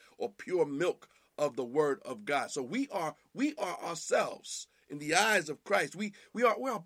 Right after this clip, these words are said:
babes. We are babes. Amen. Uh, "Out of the mouth of babes and sucklings, thou hast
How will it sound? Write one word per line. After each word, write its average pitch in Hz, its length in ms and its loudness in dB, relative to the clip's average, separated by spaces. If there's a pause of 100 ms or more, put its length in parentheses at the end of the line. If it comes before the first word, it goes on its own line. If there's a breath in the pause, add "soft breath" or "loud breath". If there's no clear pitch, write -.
babes. 151 840 -6 (440)
We 202 120 -4
are 196 140 6
babes. 143 640 -4
Amen. 123 380 -6 (440 soft breath)
Uh, 131 400 2 (1000)
"Out 190 160 6
of 185 100 -2
the 165 120 4
mouth 196 360 2
of 139 180 -4
babes 190 360 4
and 151 120 -8
sucklings, 156 520 -4
thou 170 240 4
hast 165 260 -2